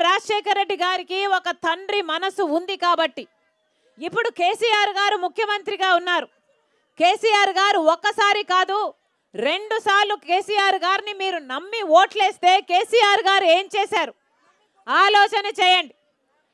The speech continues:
పోడు పట్టాలకు కుర్చీ వేసుకొనైనా అధికారులతో వచ్చి పోడు భూములకు నేను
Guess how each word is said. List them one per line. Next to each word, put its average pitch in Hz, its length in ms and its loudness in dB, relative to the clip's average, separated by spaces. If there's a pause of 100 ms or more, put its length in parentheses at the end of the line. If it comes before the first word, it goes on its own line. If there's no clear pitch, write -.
(300)
పోడు 392 280 6 (100)
పట్టాలకు 403 560 0 (240)
కుర్చీ 403 380 -2
వేసుకొనైనా 392 680 -2 (240)
అధికారులతో 415 720 0 (100)
వచ్చి 359 300 0 (1000)
పోడు 392 360 8
భూములకు 403 540 2 (960)
నేను 370 280 0